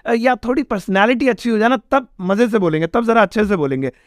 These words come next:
अरे सर अभी वो टूटी फूटी आती है ना, अभी बोलेंगे नहीं। सबसे बड़े बहानेबाज हो तुम लोग। भाई जिस इंसान ने अपनी जिंदगी में शर्म की और बहाना बनाया ये कि मुझे इंग्लिश सही बोलनी आएगी मैं तब बोलूंगा, या मुझे अभी डर लग रहा है जब हेजिटेशन दूर हो जाएगी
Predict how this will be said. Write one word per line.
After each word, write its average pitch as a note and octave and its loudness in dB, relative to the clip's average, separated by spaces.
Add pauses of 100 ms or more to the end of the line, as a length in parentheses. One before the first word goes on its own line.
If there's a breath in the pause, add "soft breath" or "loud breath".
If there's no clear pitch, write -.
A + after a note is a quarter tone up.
(160 soft breath)
अरे B3 4
सर B3+ 0
अभी F#3+ 0
वो A3+ 2
टूटी G#3 -4
फूटी G3 -2
आती F3 0
है A3 2
ना, A#3+ 2
अभी G3 -2
बोलेंगे F3+ 0
नहीं। A2 -8 (420)
सबसे B3+ 0
बड़े C#4 2
बहानेबाज A#3+ 2
हो F3 -2
तुम D#3 -4
लोग। A#2+ -6 (500)
भाई B3 2
जिस A3 -2
इंसान A3+ 0
ने A3+ 2
अपनी B3+ -2
जिंदगी G#3 -2
में A3 2
शर्म B3 0
की D#3 -6 (100)
और G#3+ 4
बहाना G#3 2
बनाया A3 2
ये G#3 -2
कि B3+ -2
मुझे A#3 0
इंग्लिश A3+ 0
सही G#3+ -4
बोलनी A3 2
आएगी G#3+ 0
मैं G#3 -2
तब A#3+ 4
बोलूंगा, G#3+ 2 (280 soft breath)
या G#3+ 6
मुझे F#3+ -2
अभी G#3 0
डर G#3 0
लग A#3 0
रहा G#3+ 2
है G#3+ 4
जब G3+ -4
हेजिटेशन A3 -2
दूर A3 -4
हो G#3 2
जाएगी G3+ -2